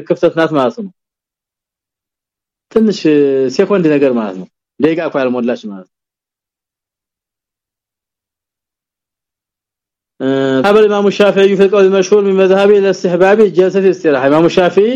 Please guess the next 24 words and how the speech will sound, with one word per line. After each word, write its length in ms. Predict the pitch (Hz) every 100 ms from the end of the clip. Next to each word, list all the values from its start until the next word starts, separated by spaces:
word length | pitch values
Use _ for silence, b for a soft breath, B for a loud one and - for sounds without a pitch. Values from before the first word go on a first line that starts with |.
| 277 - -
ይቺ 140 | 135
አይነት 180 | 180 175
አቀማመጥ 520 | 180 185 185 208 240 240 _ _ _ _
ሱና 320 | - 185 180 180 185
ነች፣ 200 | 226 226
ትወደዳለች፣ 720 | 185 175 185 185 208 226 220
ይኸው 160 | 208 175
ነቢያችን 340 | 175 170 170
እንዳደረጉት 560 | 165 156 156 156 147 147 139 131
ይላሉ። 320 | 139 120 104 92 _ _ _ _ _ _ _ _ _ -
ሌሎቹ 420 | 135 190 208 208 208
ግን 140 | 196 190
ኢማሙ 260 | 190 190 196
አህመድ፣ 340 | 185 196 185
ኢማሙ 200 | 185 180
ማሊክ 300 | 185 196 190
እና 140 | 185 185
አቡ 140 | 185 180
ሐኒፋ 340 | 185 202 214 240 254 262 _ _ _ _ 156
ተወዳጅነት 680 | 175 170 180 175 175 185 156
የላትም 640 | 156 151 151 147 143 143 123
ይላሉ። 340 | 117 104 95 90 _ _ _ _ _
የሻፊ 340 | 135 - 196 196 196
ማስረጃ 440 | 196 185 202 214